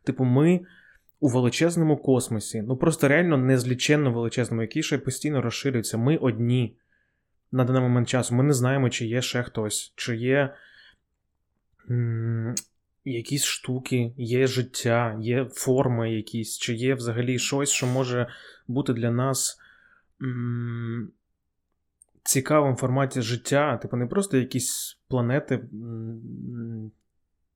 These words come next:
на яких немає нічого, там просто лід, або вогонь, або ще щось».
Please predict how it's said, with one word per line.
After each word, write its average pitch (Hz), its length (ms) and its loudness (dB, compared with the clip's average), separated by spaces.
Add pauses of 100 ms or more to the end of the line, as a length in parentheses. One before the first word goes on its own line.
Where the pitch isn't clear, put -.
(140)
на 135 180 0
яких 127 320 -2
немає 131 360 2
нічого, 127 520 2
там 117 280 -2
просто 123 360 0
лід, 131 400 4
або 113 260 -2
вогонь, 123 500 4
або 113 220 0
ще 131 200 0
щось». 120 340 -4